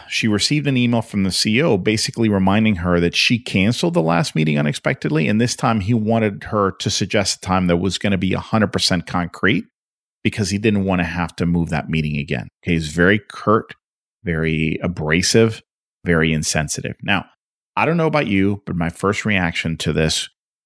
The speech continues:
would be to reply to the C E O with the nastiest email I could possibly write, using words that I rarely utter in public. But that's just pure, raw, emotional, and not necessarily the,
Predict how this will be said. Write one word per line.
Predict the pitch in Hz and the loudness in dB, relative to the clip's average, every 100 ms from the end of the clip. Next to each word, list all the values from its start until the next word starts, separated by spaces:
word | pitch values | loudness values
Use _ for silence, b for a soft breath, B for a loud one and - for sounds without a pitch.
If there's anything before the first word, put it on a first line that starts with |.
| - | 2
would | 90 | 2
be | 76 87 | 4 2
to | 87 95 | 2 0
reply | 82 101 87 | 0 0 0
to | 92 | 0
the | 80 | 0
C | 80 - 95 85 | 0 2 2 2
E | |
O | 82 82 | 4 2
with | 78 78 | 2 0
the | 85 | 0
nastiest | 78 80 - - 101 85 - | 0 0 -2 -2 2 2 2
email | 85 80 78 | 0 0 0
I | 73 | -2
could | 82 | -4
possibly | - 67 - - | -4 -4 -4 -6
write, | - - - | -4 -2 -2
using | 90 87 82 | 0 0 2
words | 90 87 82 | 4 2 2
that | 76 | -2
I | |
rarely | 76 87 107 110 98 | 2 2 4 4 4
utter | 95 92 | 4 2
in | 87 | 0
public. | 85 78 80 78 - _ _ _ - | 0 0 0 -4 -8 _ _ _ -2
But | 95 90 - _ _ | 0 0 -2 _ _
that's | - 120 117 - - - | -4 0 0 0 -6 -6
just | - - | -8 -8
pure, | - - 107 92 87 85 - _ | -8 -2 2 4 4 2 -2 _
raw, | 98 87 82 80 78 80 _ - | -2 2 4 4 2 -4 _ -4
emotional, | 85 78 71 76 71 - - _ _ _ _ - | 0 0 -2 -4 -6 -8 -14 _ _ _ _ -4
and | 104 | 0
not | 101 98 | 2 2
necessarily | 95 90 - 87 82 82 | 0 0 0 2 2 0
the, | 82 76 | 0 -4